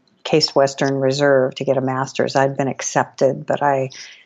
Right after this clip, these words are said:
you know, just wasn't in a position to work full-time, go to school, and grieve. So I toned down everything, my business, and, um, f-, uh, started about eighteen months after he died, looked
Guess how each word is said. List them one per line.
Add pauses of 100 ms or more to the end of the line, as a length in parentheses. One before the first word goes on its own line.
(180)
you
know,
just
wasn't
in
a
position
to
work
full-time,
go
to
school,
and
grieve. (160)
So
I
toned
down
everything, (680)
my
business,
and,
um,
f-, (420)
uh,
started
about
eighteen
months
after
he
died,
looked